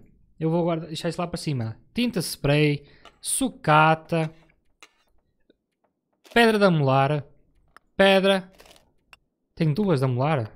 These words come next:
Boa. Ah,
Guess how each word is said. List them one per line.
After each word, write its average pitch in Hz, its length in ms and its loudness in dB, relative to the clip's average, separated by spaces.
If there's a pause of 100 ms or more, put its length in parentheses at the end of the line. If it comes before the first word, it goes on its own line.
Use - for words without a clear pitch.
Boa. 120 380 -6 (1800)
Ah, 143 300 0